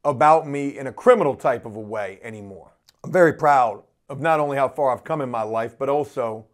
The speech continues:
for rebuilding and, uh, reestablishing the relationships that mean the most to me. The relationship of those of my family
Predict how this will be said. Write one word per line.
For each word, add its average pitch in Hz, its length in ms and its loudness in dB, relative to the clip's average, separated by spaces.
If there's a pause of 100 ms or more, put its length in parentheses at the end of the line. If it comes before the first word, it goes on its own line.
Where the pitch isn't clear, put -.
(160)
for 131 300 -4 (440)
rebuilding 151 760 0 (120)
and, 143 120 -10
uh, 131 120 -8
reestablishing 139 1120 -6
the 135 80 -8
relationships 123 760 -6
that 127 120 -14
mean 139 260 -10
the 120 80 -12
most 120 400 -8 (120)
to 180 160 -2
me. 92 260 -12 (160)
The 139 80 -10
relationship 139 800 -4 (160)
of 117 160 -4
those 123 460 -4 (380)
of 113 100 -10
my 117 140 -10
family 139 460 -14